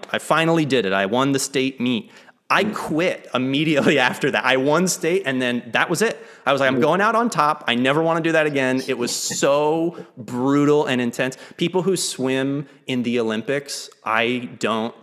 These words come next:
Speaker 1: know, like, how they're, they're mentally still okay. And it's the same for all those endurance sports, like
Speaker 2: Yeah.
Speaker 1: cycling or marathon running or anything that you have to do where you're on the clock and you're just trying to be faster than other people.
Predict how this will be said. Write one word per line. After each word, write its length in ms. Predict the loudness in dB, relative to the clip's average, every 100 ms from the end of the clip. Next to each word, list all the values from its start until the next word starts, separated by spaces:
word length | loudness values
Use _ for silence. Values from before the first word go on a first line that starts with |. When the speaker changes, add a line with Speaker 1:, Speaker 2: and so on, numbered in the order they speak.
| -6
Speaker 1:
know, 360 | -2 0 0
like, 260 | 0 -2 -4
how 220 | -2 -2
they're, 340 | -2 -4 -6 -12
they're 240 | -6 -4 -2
mentally 640 | -2 -2 -2 -4 -4 -4
still 380 | -6 -6 -4 -2
okay. 480 | -4 -4 -6 -6 -4
And 100 | -4
it's 140 | -4
the 100 | -4
same 280 | -2 0 -2
for 160 | 0 -2
all 200 | 0 0
those 180 | 0 0
endurance 400 | -2 0 -2 -4
sports, 340 | -4 -4 -2
like 120 | -4 -6
Speaker 2:
Yeah. 20 |
Speaker 1:
cycling 800 | -4 -2 -2 -2 -2 -2 -2 -6 -14 -20 -20 -10
or 120 | -8
marathon 800 | -4 -2 0 0 0 0 0 0
running 520 | 0 0 0 0 -2 -4
or 160 | -4 -4 -2
anything 540 | 2 2 2 0 2
that 140 | 0
you 180 | 0 -2
have 260 | 2 0 0
to 80 | -6
do 320 | -2 -2 0
where 380 | 0 0 -2 -4
you're 260 | -2 -2 -2
on 200 | -4 -4
the 80 |
clock 560 | -6 -10 -4 -2 -2 -8
and 120 | -8 -6
you're 80 |
just 140 | -6 -6
trying 200 | -6 -6
to 60 |
be 80 | -6
faster 580 | -10 -4 -2 -2 -4 -6
than 140 | -4
other 180 | -2 -2
people. 540 | -2 -6 -4 -4 -4